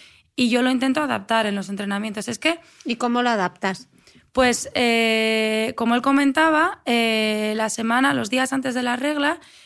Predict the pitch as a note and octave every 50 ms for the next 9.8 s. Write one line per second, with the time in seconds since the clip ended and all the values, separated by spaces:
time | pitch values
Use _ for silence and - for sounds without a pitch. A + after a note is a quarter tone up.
0 | - _ - B3 A#3+ A#3+ A3+ A3+ A3+ A3 A3 A3 A3 A3 A3 A3+ A3 - C4+ C4
1 | B3+ A#3 - - A3 A3 G#3+ A3 G#3 - A3+ A3 A3 G#3 G#3 C4+ - _ - -
2 | G#3+ G#3 G#3 G3+ G3+ G#3 G#3 G#3 A3+ A3+ A3+ A3+ A3 G#3+ G#3 G#3 G#3+ A3+ B3 B3+
3 | A#3+ A3+ C#4+ - _ - G#3 G#3 G#3 G3+ G3+ - G#3+ G3+ G#3 G#3 G3+ G#3+ A3 A3
4 | G#3+ G#3+ G3+ - A3 G#3 G3+ A3 A#3+ C4+ C#4+ C#4+ C4 C#4+ D4+ E4+ - - - -
5 | - - _ - B3+ B3 A#3 A3+ A3+ G#3+ - A3+ G3 A#3 A3 A3 G#3 - - B3+
6 | C4 C4 C4+ C4 - B3 A#3 A#3 A3+ A#3+ A#3 - A#3+ A#3 A3+ G#3+ G#3 G#3 A3+ A#3+
7 | A#3+ A3 G#3 G3 G3+ - A3+ G#3+ G#3 G#3+ A3 G#3+ G#3+ G#3 G#3 G#3 G#3 G#3+ G#3 G#3
8 | G#3 - - A#3 A#3 A#3 A#3 A3+ A3 - A#3 G#3+ A3 G#3+ - G3+ G3+ A3 G#3+ G#3+
9 | G#3 G3+ G3 G3+ G#3 F#3+ G3+ G3+ F#3+ - - G#3+ G#3 G3+ G3 F3+